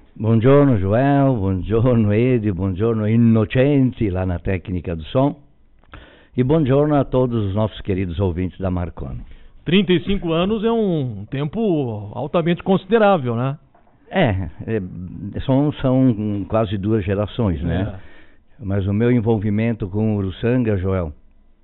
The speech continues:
Speaker 1: ele começa bem antes do, do que isso, na questão da cultura. Eu, eu, que eu me lembre, né, fora as recordações de criança, quando a gente vinha,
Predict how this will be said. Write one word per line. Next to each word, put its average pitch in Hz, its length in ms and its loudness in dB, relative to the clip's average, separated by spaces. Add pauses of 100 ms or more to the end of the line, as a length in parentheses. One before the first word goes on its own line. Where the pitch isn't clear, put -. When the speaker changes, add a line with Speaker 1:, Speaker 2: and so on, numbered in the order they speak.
(280)
Speaker 1:
ele 113 200 -2
começa 110 440 -2
bem 107 280 0
antes 113 440 0
do, 87 460 -4
do 90 180 -6
que - 140 -8
isso, 87 260 -4
na 87 140 -4
questão 90 580 -6
da 92 140 -4
cultura. 87 640 -6 (1300)
Eu, 107 720 2
eu, 98 120 -4
que - 120 -4
eu 101 40 2
me 101 140 0
lembre, 98 520 0
né, 92 180 -2 (100)
fora 151 400 0
as 82 140 -6
recordações 104 680 -2
de 87 120 -8
criança, 104 480 -2
quando 104 180 0
a 98 40 0
gente 95 280 -4
vinha, 95 420 0